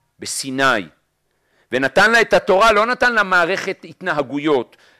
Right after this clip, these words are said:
הגרמנים וגם הרומאים אמרו שהיהודים הם עם של לגליסטים, legal, לגלי, חוקי,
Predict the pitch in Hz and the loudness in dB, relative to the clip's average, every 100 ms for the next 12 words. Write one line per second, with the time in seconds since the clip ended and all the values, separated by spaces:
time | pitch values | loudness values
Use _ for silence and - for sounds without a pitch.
0 | - 117 160 135 139 143 214 254 220 277 | -8 -4 -4 -4 -2 -2 -2 -4 -8 -12
1 | _ _ _ - 151 240 247 202 180 196 | _ _ _ -6 -4 -2 0 0 0 -4
2 | 262 247 104 _ _ _ _ _ _ 117 | -4 -10 -12 _ _ _ _ _ _ -10
3 | 143 151 254 - 208 160 156 156 143 131 | -4 -2 0 0 2 4 2 0 -2 -2
4 | 123 139 131 113 220 233 156 123 208 - | -4 -6 -6 -8 -8 -6 -4 -2 -4 -4
5 | 190 156 143 139 139 175 - - 98 71 | -6 -6 -4 -4 -4 -8 -14 -18 -20 -20
6 | _ _ _ _ _ _ _ 113 170 123 | _ _ _ _ _ _ _ -6 -6 -6
7 | 82 76 _ _ _ _ _ _ _ _ | -10 -12 _ _ _ _ _ _ _ _
8 | _ _ _ - 107 117 180 170 113 87 | _ _ _ -10 -2 2 4 4 -2 -10
9 | - 135 - 175 | -14 -12 -12 -14